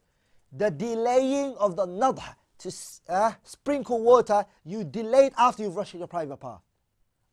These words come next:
After you've washed the private, private part, you do the sprinkling. You do the sprinkling. Because of the hadith Imam Muslim narrated, the Prophet said, "Tawadda, do your wudu first." When does the person do the wudu?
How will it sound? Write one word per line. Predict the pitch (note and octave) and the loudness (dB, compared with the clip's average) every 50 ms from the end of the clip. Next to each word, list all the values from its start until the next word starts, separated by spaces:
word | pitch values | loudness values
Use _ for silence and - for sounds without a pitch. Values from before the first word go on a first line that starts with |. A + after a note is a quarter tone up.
| _ - | _ -2
After | G3+ A3+ A#3+ G#3 - A#3 | 2 2 2 2 0 -6
you've | A3+ G#3+ A3 F3+ E3 | -8 -8 -8 2 6
washed | B3+ C#4 - - | 6 6 6 4
the | A#3+ - | -4 -6
private, | - G#3+ G#3 G3+ F#3 D#3 F3 - _ | -2 0 0 0 0 -2 -8 -12 _
private | G#3 G3+ G3+ F#3 F#3 E3+ | -4 -2 -2 -2 -4 -8
part, | - F#3 F#3 F#3 - - _ _ _ _ _ _ | -6 -4 -4 -4 -6 -8 _ _ _ _ _ _
you | E3 E3+ D3+ | -14 -14 -10
do | C3 G#3+ A3+ | -8 -8 -8
the | G3+ F3+ | -8 -10
sprinkling. | - - _ F#3+ F#3+ - - E3+ E3 E3+ D#3 C#3 _ _ _ _ _ _ _ _ _ _ _ _ _ _ _ _ _ | -12 -10 _ -10 -10 -8 -8 -8 -8 -8 -10 -12 _ _ _ _ _ _ _ _ _ _ _ _ _ _ _ _ _
You | - C#3 D3+ | -16 -14 -10
do | B2 F#3+ G3+ G3+ | -2 0 0 2
the | G#3+ G#3+ G#3+ G#3 - _ _ _ _ _ _ _ _ _ _ _ | 4 2 2 0 -4 _ _ _ _ _ _ _ _ _ _ _
sprinkling. | _ - - _ D#3+ G3 F#3 D3 - D3+ C3+ A#2 F#2+ _ _ _ _ _ _ | _ -20 -18 _ -4 -4 -4 -4 -6 -10 -10 -10 -12 _ _ _ _ _ _
Because | - F3 E3 - A#3+ A#3 G#3 | -12 -12 -6 -4 -4 -2 -2
of | A#3 E3+ | -2 -4
the | G#3+ | -4
hadith | D3+ F3 G#3+ B3 B3+ A3 A3 | -4 -4 -4 -4 -4 -6 -8
Imam | G#3+ G#3 A3+ A3+ G#3+ | -6 -2 -2 -2 -2
Muslim | A3+ A#3+ - - A3+ G#3 | -4 -8 -8 -8 -6 -4
narrated, | G#3+ G#3+ A3+ A#3 A3 A3+ B3 G#3 G3+ - _ _ _ _ | -2 -2 -2 -4 -4 -4 -8 -8 -8 -14 _ _ _ _
the | F#3 F3+ | -6 -6
Prophet | - A#3 A#3+ - A#3+ G#3 | -2 -4 -4 -4 -6 -8
said, | - A#3 A3 G#3+ | -8 -8 -8 -8
"Tawadda, | - G3 G3+ G#3 A3 A3 E3 D#3 G#3+ B3 A#3 - - D3 | -4 -2 0 0 2 0 0 4 6 6 6 4 0 -4
do | E3+ A#3+ | -4 -2
your | A#3+ G#3+ A3 G3+ | 0 2 2 2
wudu | G3 G3 F#3 G3 G3 D#3+ | 2 0 0 -2 -2 -2
first." | - F3+ D#3 B2 - - _ _ _ _ _ _ _ _ _ _ _ _ _ _ _ _ _ _ | -2 -2 -4 -4 -6 -14 _ _ _ _ _ _ _ _ _ _ _ _ _ _ _ _ _ _
When | - G#3+ A#3+ | -8 -6 -6
does | B3+ G#3 | -4 -4
the | B3 | -4
person | - B3+ B3+ A#3 G3+ A3+ | -4 -2 -4 -4 -4 -6
do | G#3+ B3 | -6 -6
the | A#3+ A#3+ | -4 -2
wudu? | A#3 A#3 A#3 A3+ F3 - | 0 0 2 0 0 -2